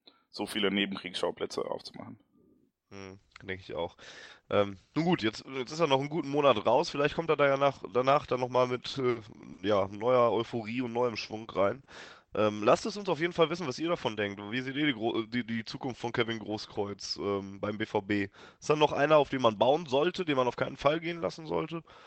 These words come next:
Speaker 2: Ist es, ist er einer, bei dem das, wenn das Angebot stimmt, den man dann noch ruhig mal auf den Weg schicken kann?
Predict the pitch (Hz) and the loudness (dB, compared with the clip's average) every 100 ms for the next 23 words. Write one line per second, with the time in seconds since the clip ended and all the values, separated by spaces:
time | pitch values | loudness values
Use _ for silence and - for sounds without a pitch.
0 | - - - 131 123 - 123 143 127 120 | -20 -16 0 0 0 -2 0 8 10 10
1 | 131 123 117 - - 107 82 - _ _ | 10 8 8 0 -20 -20 -20 -20 _ _
2 | _ _ 85 - _ 104 107 120 120 113 | _ _ -20 -20 _ 2 6 6 6 0
3 | 107 107 107 123 156 143 151 - 165 160 | 0 0 0 -2 -2 0 -2 0 -2 -2
4 | 139 135 131 127 - 131 123 117 113 123 | -4 -2 0 0 0 -2 2 2 0 -4
5 | 151 - 160 - 165 165 | -2 -4 -6 -4 -2 -4